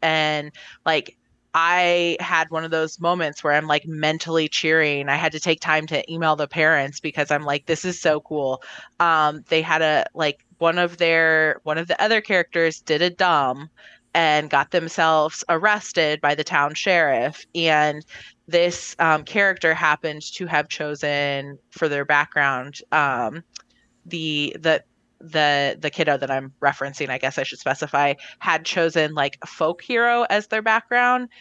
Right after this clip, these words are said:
and they were in the town that his, uh, background was off of. So he, like, took it upon himself to go up to the sheriff and vouch for this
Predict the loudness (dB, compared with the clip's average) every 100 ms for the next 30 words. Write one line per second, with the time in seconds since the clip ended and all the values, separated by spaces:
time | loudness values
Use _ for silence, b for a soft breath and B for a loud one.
0 | B B -2 2 2 2 2 2 2 2
1 | -2 2 4 4 2 -2 -8 -18 _ _
2 | _ -2 0 0 0 2 2 2 -2 -2
3 | 0 2 2 0 -2 -6 -6 -2 -2 -2
4 | -6 -4 -4 0 2 2 0 -4 B B
5 | B _ _ _ _ -2 0 2 0 2
6 | 0 0 -6 -2 0 2 -2 -6 0 0
7 | 2 0 0 -4 -4 -2 2 4 4 2
8 | -2 -6 -6 0 4 4 0 -4 -4 0
9 | 2 0 -4 -14